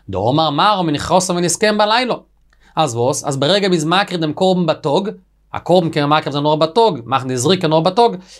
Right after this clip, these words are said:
קען מען שוין ברענגען די מנחות מיט די נסכים און דאס גיסן אויף מזבח בלילה. איז דאס זיכער, די ניסוך המים קען מען מאכן בלילה. אבער דאס איז זייער שווער,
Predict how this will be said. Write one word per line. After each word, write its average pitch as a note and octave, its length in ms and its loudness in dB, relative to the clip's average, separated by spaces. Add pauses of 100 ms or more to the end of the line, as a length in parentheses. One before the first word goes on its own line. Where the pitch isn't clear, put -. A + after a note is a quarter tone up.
(120)
קען F#3+ 140 0
מען A3 80 -2
שוין E3 220 -2
ברענגען G3+ 380 0
די E3 60 0
מנחות F3+ 440 0
מיט E3+ 100 -4
די E3+ 60 -2
נסכים G3+ 560 0 (240)
און D#3+ 80 2
דאס D3 100 0
גיסן F#3+ 240 0
אויף F3+ 100 -2
מזבח F#3+ 420 4
בלילה. A#3 360 0 (640)
איז B2+ 100 -4
דאס F3+ 200 2
זיכער, G#3 220 2
די D3+ 60 0
ניסוך F#3 260 -4
המים G#3 280 0
קען G3+ 100 -4
מען G3+ 100 0
מאכן G#3 240 -2
בלילה. F3 380 2 (540)
אבער A2+ 140 -4
דאס D3 200 2
איז B2+ 80 -4
זייער D3 200 4
שווער, F#3+ 320 0